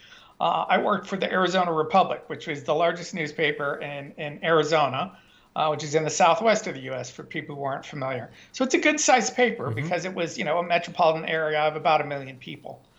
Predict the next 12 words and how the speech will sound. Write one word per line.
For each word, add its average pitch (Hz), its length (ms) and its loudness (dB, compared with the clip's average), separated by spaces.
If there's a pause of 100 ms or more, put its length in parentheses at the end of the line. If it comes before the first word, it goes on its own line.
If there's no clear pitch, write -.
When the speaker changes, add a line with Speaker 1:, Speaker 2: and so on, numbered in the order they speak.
(420)
Speaker 1:
Um, 170 420 2
and 190 120 -2
this 269 140 -4
was 392 220 0
really 240 260 2
before 220 600 2
the 180 260 -4
advent 175 380 0
of 127 120 -8
the - 160 -10
internet. 170 520 -6
And 190 160 -8